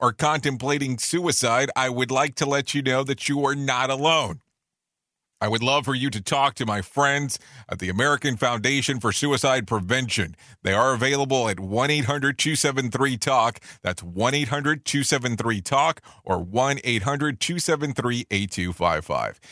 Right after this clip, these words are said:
If you don't want to give them a call and you would rather send a text message, you can text them at talk to seven four one seven four one. That's the word talk, T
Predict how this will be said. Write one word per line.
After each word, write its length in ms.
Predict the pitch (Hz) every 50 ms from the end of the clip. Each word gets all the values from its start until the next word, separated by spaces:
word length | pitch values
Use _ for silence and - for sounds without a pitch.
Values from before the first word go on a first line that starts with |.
| - - -
If 100 | - 85
you 80 | 90
don't 340 | 85 85 147 143 156 180 160
want 200 | 160 170 175 175
to 40 | 165
give 200 | 151 170 170 156
them 120 | 165 160
a 60 | 156
call 380 | - - - 165 143 123 117 117
and 160 | - 107 101
you 80 | 104 98
would 200 | 101 95 92 92
rather 300 | 110 117 123 131 143 147
send 300 | - - - 139 143 151
a 20 |
text 340 | 143 - 190 175 180 - -
message, 460 | 104 95 85 - - 87 87 90 - - - - _ -
you 100 | 101 90
can 140 | 92 90
text 300 | - - 139 131 135 -
them 100 | - 131
at 180 | 104 87 80 -
talk 480 | - - 175 165 202 214 - - - - _ _ _ _ _ -
to 120 | - 104
seven 380 | 92 - - 123 123 131 127 110
four 240 | - 131 131 131
one 300 | 120 113 123 131 139 143
seven 360 | 120 - - 143 120 110 95 92
four 220 | - 98 90 80
one. 240 | 73 76 76 65 - 78
That's 260 | 87 87 92 - -
the 140 | - - 107
word 360 | 101 123 139 143 151 139 -
talk, 380 | - - - 175 127 110 104 -
T 240 | - - 180 185